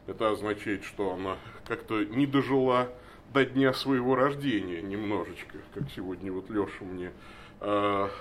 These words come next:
сказал, да, то есть по-, по-, подметил так справедливо.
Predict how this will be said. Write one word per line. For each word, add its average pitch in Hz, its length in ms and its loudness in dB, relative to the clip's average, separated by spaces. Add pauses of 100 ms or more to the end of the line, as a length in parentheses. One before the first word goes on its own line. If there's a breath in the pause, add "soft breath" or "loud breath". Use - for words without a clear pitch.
(1160 loud breath)
сказал, 101 560 2
да, 90 160 -4
то - 140 -12
есть - 280 -16
по-, 101 120 0
по-, 120 180 2
подметил 120 640 0
так 92 260 -10
справедливо. 120 720 -2